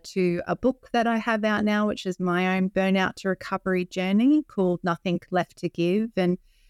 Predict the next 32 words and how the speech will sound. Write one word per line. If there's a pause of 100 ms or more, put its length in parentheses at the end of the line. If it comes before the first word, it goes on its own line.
(260)
uh, (200)
and
I
also
write
a
blog
now,
um,
for
Psychology
Today
called
Lessons
from
a
Burnt
Out
Psychologist.
<laughs>
So, (440)
um,
capturing
some
important,
um, (160)
you
know, (160)
learnings,
but
also,
yeah,